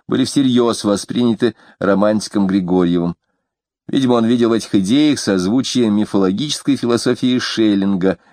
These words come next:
превозносимой им, не замечая прагматизма и цинизма Сенковского.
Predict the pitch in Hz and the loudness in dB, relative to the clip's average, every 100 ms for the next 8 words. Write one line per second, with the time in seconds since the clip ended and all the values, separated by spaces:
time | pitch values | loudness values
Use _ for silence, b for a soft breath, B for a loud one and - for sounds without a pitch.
0 | b - 87 92 98 95 - 139 107 92 | b -6 -2 0 0 -2 -2 0 0 2
1 | 98 90 - _ _ - 123 113 101 - | 0 0 -4 _ _ -10 -2 0 0 2
2 | 101 90 92 90 87 - 127 127 131 - | 0 2 0 2 0 0 -2 0 0 -2
3 | 110 - 110 101 95 85 90 87 - 92 | -4 -2 0 0 0 0 -2 -4 -8 -8
4 | 87 87 - - - | -6 -8 -8 -10 -14